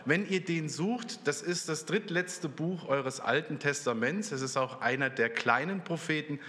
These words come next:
nicht weil wir archäologisch festgestellt haben, dass der irgendwie nur so groß war. Nein, er hat einfach nur wenig geschrieben, aber deswegen ist er nicht unwichtig.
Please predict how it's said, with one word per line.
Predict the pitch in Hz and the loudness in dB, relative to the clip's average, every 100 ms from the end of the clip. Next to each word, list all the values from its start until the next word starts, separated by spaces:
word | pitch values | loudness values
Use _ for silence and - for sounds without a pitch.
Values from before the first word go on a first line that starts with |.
| - - | -14 -4
nicht | 120 135 123 | 0 0 2
weil | 120 120 | 2 2
wir | 117 | 0
archäologisch | 117 127 117 123 120 - | 0 -2 0 0 0 2
festgestellt | 123 - 120 123 120 | 0 0 0 2 2
haben, | 120 117 | 2 0
dass | 117 | 0
der | 120 113 | 0 0
irgendwie | 123 120 | 0 0
nur | 117 117 | 0 0
so | 110 104 | -2 -4
groß | 110 135 160 | 0 0 0
war. | 160 156 - - 131 | 0 0 -4 -4 2
Nein, | 131 | 2
er | 131 | 2
hat | 131 | -2
einfach | 117 123 160 | -2 0 0
nur | 170 110 | 0 0
wenig | 120 131 139 - - | 0 0 -2 -4 -4
geschrieben, | 120 - 120 127 98 87 | -2 -2 -2 -2 -2 -4
aber | 101 98 | -4 -2
deswegen | 101 - 107 113 117 | -4 -2 -4 -2 -4
ist | 117 113 | -2 -2
er | |
nicht | 107 120 120 - - | 0 -2 -2 -6 -2
unwichtig. | 113 190 - 175 - | 0 0 -4 -10 -12